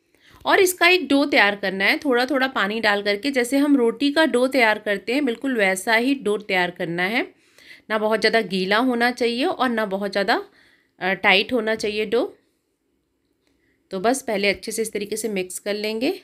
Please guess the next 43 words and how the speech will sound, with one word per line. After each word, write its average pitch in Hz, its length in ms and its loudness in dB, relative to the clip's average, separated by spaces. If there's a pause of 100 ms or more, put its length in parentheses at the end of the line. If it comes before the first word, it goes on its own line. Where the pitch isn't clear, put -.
(500)
और 185 260 0
अब - 240 -4
थोड़ा 330 180 0
थोड़ा 330 200 0
पानी 233 380 -2
डाल 190 220 -2
करके 180 380 -6 (1080)
इसका - 340 -2
डो 226 220 2
तैयार 160 300 -4
करेंगे। 160 480 -10 (920)
तो 208 100 -6
बस 233 300 0
बिल्कुल 233 340 -2
इसी 254 160 -4
तरीके 277 340 0
से 349 180 0 (320)
थोड़ा 339 320 0
थोड़ा, 226 340 0
लिटिल 240 360 0
लिटिल 233 340 0
वाटर 190 380 -2
डाल 185 240 0
करके 202 320 -6
आपको 190 440 -6
एक 262 220 -2 (180)
रोटी 240 380 2
जैसा, 202 300 -2
जैसे 190 240 -6
रोटी 202 320 -4
चपाती 196 440 -6
के - 100 -10
लिए 226 120 0
डो 196 180 0
बनाते 208 400 0
हैं, 311 100 0
बिल्कुल 202 260 -4
वैसे 180 340 -2
ही 269 240 -4 (420)
डो 254 200 4
तैयार 165 300 -2
करना 156 300 -10
है 160 240 -12